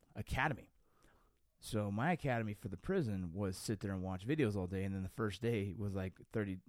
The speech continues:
thirty days in or fifteen days in, we show up into the prison and start watching them do a shakedown.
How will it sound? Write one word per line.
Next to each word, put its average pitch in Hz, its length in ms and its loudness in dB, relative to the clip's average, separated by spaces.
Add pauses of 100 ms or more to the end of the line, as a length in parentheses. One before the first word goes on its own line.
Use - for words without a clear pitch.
(100)
thirty 101 220 0
days 95 240 -2
in 117 180 2
or 104 60 -2
fifteen 104 340 -6
days 92 240 -2
in, 104 300 0
we 95 100 -2
show 95 300 0
up - 200 -6
into 107 200 -4
the 90 80 0
prison 98 380 -2
and 87 100 -4
start 95 240 -4
watching 92 300 -4
them 90 100 -2
do 87 140 -4
a - 20 -4
shakedown. 87 480 -4